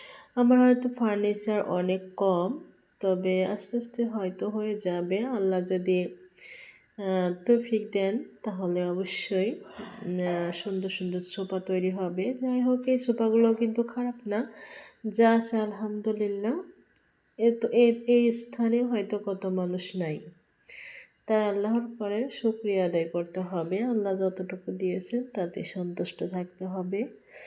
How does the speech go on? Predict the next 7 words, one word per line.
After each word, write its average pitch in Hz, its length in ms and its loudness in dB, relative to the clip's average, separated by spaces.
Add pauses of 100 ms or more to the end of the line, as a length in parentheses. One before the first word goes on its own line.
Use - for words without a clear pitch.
(1800)
আমি 196 420 4
এই 190 80 0
সোফাটাকে 190 680 0
সুন্দর 185 420 0
করে 190 280 -2
ঝেড়ে 185 360 0
নিচ্ছি। 185 600 -4